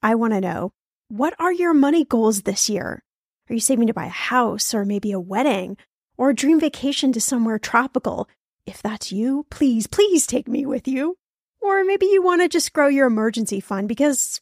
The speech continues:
let's be real, life is expensive. I want to make sure you reach your goals, so you need Monarch.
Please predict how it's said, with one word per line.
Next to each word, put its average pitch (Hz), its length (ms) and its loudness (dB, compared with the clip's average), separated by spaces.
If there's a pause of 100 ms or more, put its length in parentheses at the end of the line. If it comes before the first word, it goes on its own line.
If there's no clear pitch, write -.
(120)
let's 302 120 -4
be 294 140 2
real, 226 220 2
life 247 240 0
is 269 100 -2
expensive. - 840 -4 (600)
I 269 140 6
want 302 340 2
to 349 140 2
make 311 200 2
sure 208 320 0
you 202 260 -4
reach 214 300 -8
your 208 100 -4
goals, - 360 -8
so 220 500 0
you 240 360 2
need 302 420 4
Monarch. 190 680 -6